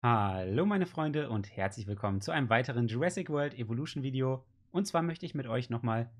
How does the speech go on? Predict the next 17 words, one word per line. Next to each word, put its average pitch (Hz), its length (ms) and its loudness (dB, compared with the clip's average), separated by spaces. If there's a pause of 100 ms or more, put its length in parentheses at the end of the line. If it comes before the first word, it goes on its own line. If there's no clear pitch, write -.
(200)
über 123 160 2
das 120 180 0
kommende 156 300 -2
D 135 160 0
L 127 100 0
C, 139 260 -4
was 120 140 -2
am 107 160 -4
zehnten 143 320 -4
Dezember 123 360 0
rauskommt, 101 460 0
nämlich 110 400 -2 (320)
Return 120 300 0
to 123 100 -2
Jurassic 104 400 -2
Park, 170 220 -2
sprechen. 107 460 -2